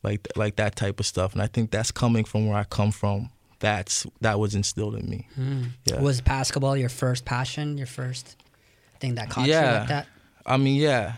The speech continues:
Speaker 1: Yeah. I mean, I always like to write. I always like to write, but the guys that were writing in the movies that I was watching, weren't getting the girls. Um,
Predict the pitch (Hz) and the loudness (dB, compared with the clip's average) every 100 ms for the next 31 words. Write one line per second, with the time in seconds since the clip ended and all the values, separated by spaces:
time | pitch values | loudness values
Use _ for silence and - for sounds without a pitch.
0 | - _ _ _ _ - - - - 139 | -12 _ _ _ _ -20 -20 -20 -2 0
1 | 127 - - _ - 127 131 127 135 156 | 2 -2 -8 _ 2 4 4 4 2 2
2 | 143 135 - 113 123 123 113 - _ _ | 0 0 0 2 4 4 2 -2 _ _
3 | _ _ - 113 127 139 131 120 113 113 | _ _ -2 2 2 2 2 0 0 2
4 | 113 107 104 104 107 117 127 120 120 113 | 2 0 -4 -4 0 2 4 2 2 2
5 | 113 117 117 113 110 107 _ _ _ - | 2 2 2 2 0 -4 _ _ _ 0
6 | 113 107 110 123 113 107 117 110 113 113 | 4 6 6 4 2 0 -2 -2 -2 -2
7 | 107 107 110 - 107 107 - - - - | 2 2 2 0 0 -2 -6 -18 -20 -20
8 | - - - _ - 120 113 110 117 113 | -20 -20 -20 _ -2 2 4 4 2 2
9 | 107 101 104 107 107 104 - - _ _ | 0 0 2 4 4 2 -2 -8 _ _
10 | _ - 107 107 107 104 104 113 | _ 2 4 6 6 4 2 0